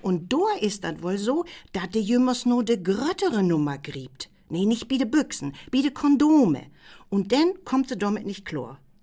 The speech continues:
Hebt sie in ein Studie in Amerika rut gefunden. Und der amerikanischen Wissenschaftlers, der meint, de Kerls hebt ein verzerrte Wahrnehmung von ihren besten Freund. Sie secht kann wen, dat kommt von alte Pornos,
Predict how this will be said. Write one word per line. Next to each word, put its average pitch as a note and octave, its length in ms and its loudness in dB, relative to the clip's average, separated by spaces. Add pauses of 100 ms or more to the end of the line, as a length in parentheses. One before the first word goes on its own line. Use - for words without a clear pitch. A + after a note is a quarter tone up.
(120)
Hebt C4 320 -2
sie D4 80 -4
in D4 160 6
ein C#4 200 2
Studie A#3+ 520 0
in A3+ 280 0
Amerika F#3 640 0
rut D#3+ 240 -4
gefunden. C3+ 400 -12 (240)
Und G#3 180 0
der - 120 -2
amerikanischen C4 960 0
Wissenschaftlers, D3 800 -2
der D#3 120 -6
meint, G3+ 440 0 (260)
de F#3 80 0
Kerls C#4 580 -4
hebt G#3 320 -6
ein G3+ 200 -2
verzerrte G#3 920 -6
Wahrnehmung D#3+ 640 -2 (260)
von D#3 260 -4
ihren G3 340 -2
besten D3+ 380 -8
Freund. G3 500 -6 (380)
Sie A#3+ 160 0
secht D4+ 380 0
kann C#4+ 340 4
wen, E4+ 380 4
dat D4 200 -4
kommt D4 300 2
von C#4 180 -2
alte C#4 360 -4
Pornos, F#3 720 2